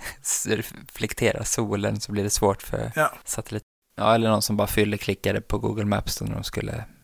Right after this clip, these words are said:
Speaker 1: sätta ut de här.
Speaker 2: Just det, var någon som funderade på att flytta till Kiev och kolla lägenheter och så.
Speaker 1: Satt en sån pin.
Speaker 2: Åh, nej, fel dator. <laughs> Nej. Nej.
Speaker 1: Mm,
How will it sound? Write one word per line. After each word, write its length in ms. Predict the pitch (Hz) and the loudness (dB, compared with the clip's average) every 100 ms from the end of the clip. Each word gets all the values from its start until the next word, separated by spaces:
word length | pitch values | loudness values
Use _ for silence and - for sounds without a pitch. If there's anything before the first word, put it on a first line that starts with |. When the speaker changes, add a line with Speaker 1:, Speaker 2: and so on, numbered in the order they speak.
| _ | _
Speaker 1:
sätta 340 | - - - | -8 -4 0
ut 140 | 101 - | 0 0
de 140 | 107 | 2
här. 440 | 101 98 107 113 - | 4 2 0 -4 0
Speaker 2:
Just 180 | 139 123 | 0 2
det, 60 | |
var 140 | 123 127 | 2 2
någon 180 | 123 117 | 2 0
som 300 | 127 117 117 | -2 -4 -4
funderade 300 | 123 113 110 | 0 0 0
på 80 | 113 | -4
att 60 | |
flytta 360 | 131 - - 101 | -6 -6 -10 -12
till 100 | 117 | -6
Kiev 260 | 127 101 113 | -6 -6 -8
och 60 | |
kolla 240 | - 123 107 | -6 -4 -2
lägenheter 800 | 113 117 107 101 101 - - | 2 2 2 -2 0 0 -2
och 140 | 107 131 | -8 -6
så. 200 | 117 101 - | -4 -6 -10
Speaker 1:
Satt 220 | - 117 120 | 0 2 4
en 200 | 104 104 | 2 2
sån 120 | - - | -2 6
pin. 320 | 120 107 104 - | 6 6 0 2
Speaker 2:
Åh, 140 | - 190 | 4 6
nej, 160 | 175 | 6
fel 220 | 165 170 147 | 6 2 4
dator. 400 | 143 - - - - - _ _ - | 2 0 -6 -10 -16 -18 _ _ -20
<laughs> 400 | - - _ - | -20 -20 _ -10
Nej. 680 | - - - - - 156 - - - _ | -10 -12 -20 -20 -16 -16 -16 -18 -20 _
Nej. 160 | 117 - - - - - _ 135 | -4 -4 -12 -18 -20 -20 _ 2
Speaker 1:
Mm, 180 | 139 | 2